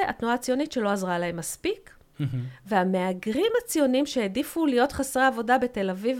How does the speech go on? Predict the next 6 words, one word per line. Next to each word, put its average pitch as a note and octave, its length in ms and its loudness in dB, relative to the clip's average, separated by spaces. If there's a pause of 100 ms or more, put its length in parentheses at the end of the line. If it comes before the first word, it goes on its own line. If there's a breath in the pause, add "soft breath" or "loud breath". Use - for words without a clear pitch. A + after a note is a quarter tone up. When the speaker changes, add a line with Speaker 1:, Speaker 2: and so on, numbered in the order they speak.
Speaker 1:
ובחיפה D#4 540 0
ולא A3 240 0
לבוא G3+ 260 2
לעכו F3+ 380 2
הערבית. D#3 580 -4 (180)
Speaker 2:
מהמם. C3 360 -2